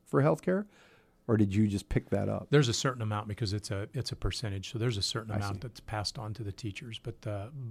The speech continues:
Speaker 2: but as a school district, we went above what we had to, to, to go.
Speaker 1: Is it fair to say then that the, uh,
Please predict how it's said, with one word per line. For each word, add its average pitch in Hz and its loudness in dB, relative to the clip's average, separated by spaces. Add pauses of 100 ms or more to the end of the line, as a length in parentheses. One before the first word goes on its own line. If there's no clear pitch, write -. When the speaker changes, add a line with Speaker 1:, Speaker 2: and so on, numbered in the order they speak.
(120)
Speaker 2:
but 117 2
as 127 0
a 113 -2
school 120 -4
district, 107 -6
we 110 -4
went 107 -4
above 101 -6
what 113 -8
we 107 -4
had 98 -8
to, 104 -10 (360)
to, 110 -6 (140)
to - -4
go. 104 -10 (120)
Speaker 1:
Is 240 8
it 277 2
fair 294 10
to 247 6
say 143 12
then 147 8
that 117 10 (260)
the, 107 6 (1080)
uh, 110 0